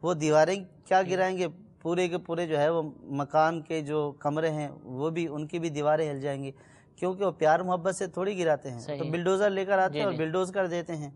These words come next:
Speaker 2: ٹھیک ہے۔
Speaker 1: تو اس میں اپنا بھی نقصان ہے اور اس میں جو ہے وہ، آ، دیگر لوگوں کے لیے بھی نقصان کے پہلو ہیں، اور یہی بات جو ہے وہ دینی مدارس، دینی جو ہے وہ لوگ ہیں مساجد کے حوالے سے،
Speaker 2: صحیح۔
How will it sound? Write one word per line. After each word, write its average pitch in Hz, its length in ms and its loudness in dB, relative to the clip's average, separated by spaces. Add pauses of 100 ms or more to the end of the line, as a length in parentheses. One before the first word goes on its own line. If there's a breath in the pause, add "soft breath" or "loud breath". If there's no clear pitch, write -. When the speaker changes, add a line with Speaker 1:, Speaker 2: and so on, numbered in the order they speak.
(160)
Speaker 2:
ٹھیک 139 220 -8
ہے۔ 127 160 -12
Speaker 1:
تو 208 60 -6
اس 220 220 -2
میں 233 220 -4 (140)
اپنا 185 340 -2
بھی 208 140 -2
نقصان 170 460 -4
ہے 151 280 -4 (120)
اور 160 220 2
اس 151 280 -6
میں 160 280 -4
جو 135 200 -8
ہے 143 140 0
وہ، 156 320 -2 (420 loud breath)
آ، - 60 -16 (260)
دیگر 180 260 0
لوگوں 151 360 -4
کے 156 140 -10
لیے 156 140 -4
بھی 147 120 -6
نقصان 135 460 -6
کے 123 140 -8
پہلو 123 280 -6
ہیں، 165 100 -4
اور 220 100 2
یہی 160 440 -2
بات 165 300 4 (340)
جو 147 260 0
ہے 170 200 4 (440 loud breath)
وہ 160 480 2 (280)
دینی 151 640 -2 (180)
مدارس، 151 680 2
دینی 151 540 -4 (160)
جو 135 220 -4
ہے 139 120 0
وہ 139 160 -2
لوگ 135 300 -4
ہیں 135 320 -8
مساجد 135 640 -6
کے 143 80 0
حوالے 131 320 -2
سے، 143 220 -8
Speaker 2:
صحیح۔ 135 360 -10